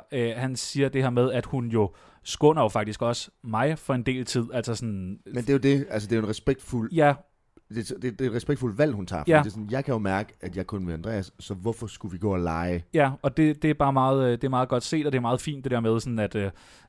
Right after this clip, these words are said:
Speaker 1: ja, det vil bare blive to uger, hvor vi kigger og sådan, du ved.
Speaker 2: Ja, og det er jo rigtigt nok, og så
Speaker 1: Ja.
Speaker 2: kan jeg godt forstå, der er hele det der polemik med Jakob,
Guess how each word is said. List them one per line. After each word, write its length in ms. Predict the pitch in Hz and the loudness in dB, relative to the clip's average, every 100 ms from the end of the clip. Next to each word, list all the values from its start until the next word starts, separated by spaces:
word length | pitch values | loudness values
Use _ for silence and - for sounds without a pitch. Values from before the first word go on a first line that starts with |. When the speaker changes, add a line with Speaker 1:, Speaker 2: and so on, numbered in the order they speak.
| - | 0
Speaker 1:
ja, 220 | 123 123 | 4 4
det 80 | 127 | 2
vil 80 | 117 | 0
bare 160 | 117 117 | 2 2
blive 300 | 117 110 113 | 0 0 -2
to 240 | - 139 | -4 -4
uger, 220 | 123 127 | -2 -2
hvor 120 | 113 110 | 0 0
vi 80 | 110 | 0
kigger 240 | 120 120 | -2 -2
og 60 | 107 | -2
sådan, 120 | 113 | -2
du 60 | |
ved. 180 | 104 98 | -4 0
Speaker 2:
Ja, 160 | 127 139 | 2 2
og 100 | 143 | 4
det 60 | 151 | 4
er 40 | |
jo 120 | 151 | 4
rigtigt 220 | 143 170 139 | 4 2 2
nok, 180 | 143 | 0
og 100 | 139 | 0
så 80 | 127 | 0
Speaker 1:
Ja. 40 | 117 | 2
Speaker 2:
kan 40 | |
jeg 80 | 127 | 2
godt 140 | 147 | 0
forstå, 360 | 143 - 151 131 | -2 0 2 4
der 100 | 123 | 2
er 40 | |
hele 160 | 127 131 | 0 -2
det 80 | 120 | 0
der 280 | 110 95 | 2 2
polemik 480 | 87 - 110 104 117 | 0 -4 -4 -4 -6
med 120 | 101 | -4
Jakob, 560 | 95 127 147 160 151 143 | -2 0 2 4 2 0